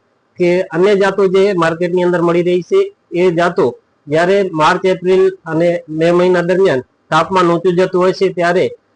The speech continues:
અન્ય જાતો છે એ તાપમાન સહન કરી શકતી નથી અને ખખડવા લાગે છે, જેથી ઉત્પાદન આપવાની ક્ષમતા એની અંદર ઘટતી જાય છે. જ્યારે ગ્રીન જમ્બો એવી વેરાયટી છે કે એને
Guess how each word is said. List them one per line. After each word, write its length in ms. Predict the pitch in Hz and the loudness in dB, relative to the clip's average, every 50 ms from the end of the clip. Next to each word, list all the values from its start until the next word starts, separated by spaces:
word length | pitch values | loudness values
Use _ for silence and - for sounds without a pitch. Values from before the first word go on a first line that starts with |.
| _ _ _ _ | _ _ _ _
અન્ય 220 | 156 165 175 190 185 | -2 0 2 2 2
જાતો 320 | 185 185 175 180 185 175 | 2 0 0 -2 -2 -4
છે 140 | 165 - 185 | -2 -2 0
એ 260 | 175 185 190 190 185 185 - _ - | 2 2 2 2 0 -4 -8 _ -2
તાપમાન 400 | 156 160 160 - 180 180 180 170 | 0 0 0 0 0 0 0 0
સહન 280 | - 170 160 170 170 | 0 0 0 0 -2
કરી 200 | - 180 175 175 | -2 -2 -4 -4
શકતી 300 | 170 190 170 - - 185 | -4 -6 -8 -4 -4 -2
નથી 280 | 180 185 170 180 196 185 | -2 -2 0 0 0 0
અને 220 | 156 156 160 165 160 156 143 - _ _ _ _ | 2 0 0 0 0 -2 -4 -8 _ _ _ _
ખખડવા 380 | - 165 - 175 180 180 180 | -8 -6 -4 -2 0 0 2
લાગે 280 | 175 175 175 175 175 185 | 2 0 0 0 -2 -4
છે, 140 | - - 185 | -2 -2 -4
જેથી 360 | 165 156 160 156 - 165 151 | -2 -2 -4 -4 -2 -4 -4
ઉત્પાદન 400 | 151 151 - 180 175 170 180 170 | -4 -4 -4 -4 -2 -2 -2 -2
આપવાની 340 | 170 160 160 170 165 165 160 | -2 -2 -2 -4 -4 -4 -4
ક્ષમતા 500 | 151 - 160 156 160 151 - 160 160 160 | -4 -6 -6 -6 -6 -4 -4 -2 -2 -2
એની 200 | 147 147 156 156 | -2 -2 -2 -2
અંદર 220 | 151 151 160 180 196 - - _ _ _ _ _ _ _ _ | -2 -2 -2 -4 -4 -6 -10 _ _ _ _ _ _ _ _
ઘટતી 340 | 139 147 156 - - 196 170 | -4 -4 -4 0 0 0 2
જાય 220 | 160 165 151 139 | 2 2 2 0
છે. 160 | - - 139 123 - _ _ _ _ _ _ | 0 -4 -6 -6 -6 _ _ _ _ _ _
જ્યારે 300 | 143 151 165 170 156 123 - - _ _ _ _ - - | -2 0 0 2 0 -2 -2 -8 _ _ _ _ -14 -4
ગ્રીન 200 | 147 160 180 185 | -2 0 2 4
જમ્બો 220 | 190 196 202 196 196 | 4 2 2 2 2
એવી 180 | 190 185 196 202 | 4 4 4 4
વેરાયટી 420 | 190 185 185 190 185 175 185 185 | 2 2 2 0 0 2 0 -2
છે 220 | 165 - 196 202 202 | 0 0 0 0 0
કે 360 | - _ _ _ _ 170 170 160 | -4 _ _ _ _ -2 0 0
એને 240 | 165 175 190 175 | 2 2 2 2